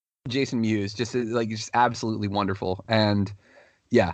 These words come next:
like, Clerks is, Clerks is the, is the one, man. That's, that is good call on that one, M C. Um, I wanted to talk about what is probably,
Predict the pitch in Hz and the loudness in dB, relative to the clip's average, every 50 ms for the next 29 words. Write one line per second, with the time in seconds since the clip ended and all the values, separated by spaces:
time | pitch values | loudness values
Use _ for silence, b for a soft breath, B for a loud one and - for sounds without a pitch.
0 | - _ - 120 113 107 - - _ - - 147 139 131 - - 120 113 107 104 | -6 _ 0 2 2 2 0 -6 _ -2 2 4 4 4 2 0 0 0 0 0
1 | - - - - - - 120 117 - - 101 101 110 107 80 101 101 98 104 107 | -2 -6 -10 -4 0 2 2 2 0 -2 -2 0 0 0 2 2 2 2 2 2
2 | 98 95 95 92 85 87 87 87 87 92 98 95 - - - 101 - _ _ - | 2 4 4 2 2 0 0 0 2 2 0 0 -2 -6 -10 -10 -10 _ _ 0
3 | 107 101 101 95 95 98 - - 107 101 117 113 110 - 101 92 92 87 107 98 | 0 2 2 2 0 -2 -6 -4 2 4 4 4 6 6 6 6 6 4 4 2
4 | 95 95 92 90 90 90 92 95 - 92 92 B B B B B B B _ _ | 2 2 2 2 2 2 2 2 2 0 -2 B B B B B B B _ _
5 | _ _ - - _ b b b b b b b _ 143 143 143 143 151 151 185 | _ _ -20 -20 _ b b b b b b b _ 6 6 8 8 8 8 8
6 | 214 226 196 196 - - 165 170 - 139 143 135 127 117 - - _ _ _ _ | 6 6 4 4 4 4 4 4 4 6 6 8 8 6 2 -4 _ _ _ _
7 | _ - 143 127 143 135 131 123 - - 160 139 147 143 139 127 127 135 135 127 | _ -6 0 2 2 2 2 0 2 4 4 4 4 2 0 -2 -2 -2 -2 0
8 | 123 123 123 120 120 120 | 0 0 0 0 0 -2